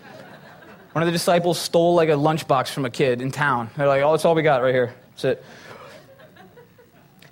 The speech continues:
Now, true or false, like heavens and earth, Jesus could have just said, "Be full." And everyone would have been full. And it would have been a miracle. It would have been in the Bible. And we would have said, "That's epic. Only God could do that."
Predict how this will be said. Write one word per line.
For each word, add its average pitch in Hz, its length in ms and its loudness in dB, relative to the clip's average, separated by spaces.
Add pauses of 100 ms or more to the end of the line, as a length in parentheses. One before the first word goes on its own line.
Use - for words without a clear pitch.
Now, 175 260 0 (120)
true 285 160 -2
or 285 80 2
false, 196 640 0
like 175 160 2
heavens 190 340 0
and 190 120 0
earth, 170 240 0
Jesus 190 320 -4
could 190 140 0
have 147 100 -2
just 170 300 -4
said, 156 380 -2
"Be 147 140 -6
full." 117 500 -4 (1080)
And 131 100 -4
everyone 156 280 0
would 156 100 2
have 151 60 -4
been 165 100 -2
full. - 220 -8
And 139 100 -2
it - 20 0
would 135 120 2
have 135 40 -2
been 139 120 0
a - 20 -2
miracle. 170 340 0
It 208 40 4
would 147 80 2
have 139 80 0
been 147 100 0
in 143 40 -2
the 143 40 -2
Bible. 170 280 2
And 180 80 0
we 165 40 0
would 170 60 0
have 175 60 -4
said, 175 100 0
"That's - 180 -2
epic. 339 340 0
Only 269 140 0
God 381 220 0
could 214 100 -2
do 139 120 -2
that." 104 240 -4